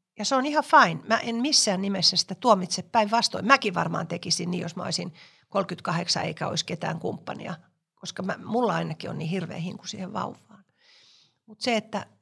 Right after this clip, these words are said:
että kyllähän se niinku, se on ihan mielettömän ihanaa jakaa toisen kanssa elämä. Ja jos ajatellaan pitkää avioliittoa, niin,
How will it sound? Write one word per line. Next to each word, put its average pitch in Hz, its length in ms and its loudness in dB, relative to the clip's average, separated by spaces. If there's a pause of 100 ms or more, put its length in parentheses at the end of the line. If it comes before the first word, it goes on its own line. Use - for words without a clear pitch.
(280)
että - 140 -20
kyllähän 214 260 -4
se 196 120 -4
niinku, 202 380 -6 (1400)
se 247 60 -10
on 240 140 -6 (260)
ihan 240 240 -2
mielettömän 220 800 0
ihanaa 185 360 -2
jakaa 185 460 -4
toisen - 500 -8
kanssa - 320 -2
elämä. - 460 -6 (2000)
Ja 196 60 2
jos 196 140 2
ajatellaan 196 400 4
pitkää 254 400 2
avioliittoa, 180 600 -2
niin, 185 160 -4